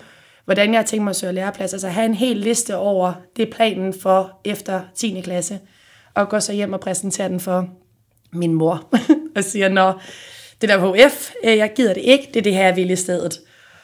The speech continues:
Og overraskende nok, s-, så tog de det faktisk pænt,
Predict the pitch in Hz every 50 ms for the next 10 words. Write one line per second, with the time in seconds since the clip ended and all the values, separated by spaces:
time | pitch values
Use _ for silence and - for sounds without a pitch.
0 | _ _ _ - - - - 240 269 294 285 240 208 202 202 - 214 208 208 208
1 | 214 233 - - - - - - - - - - - - - - - - 214 -
2 | - - 269 269 233 214 - 196 190 - 196 190 - 220 - - - - 202 -
3 | - - -